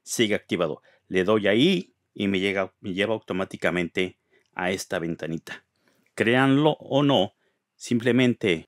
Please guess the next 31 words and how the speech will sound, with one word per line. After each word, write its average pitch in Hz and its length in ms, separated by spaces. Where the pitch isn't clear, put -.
hacer 110 360
un 120 180
clic - 260
menos, 113 600
ahí 110 320
nos 135 260
ahorra, 95 460
yo 104 160
diría, 101 480
que 95 100
en 92 80
esos, 104 600
no 104 140
sé, 90 320
unos 107 800
veinte, 113 680
treinta 107 380
segundos, 113 680
que 90 100
tal 92 200
vez 95 160
para 90 180
muchos 90 240
de 92 60
ustedes 90 240
digan, 85 200
"No, 92 120
eso 90 160
no 85 80
es - 60
suficiente", 90 600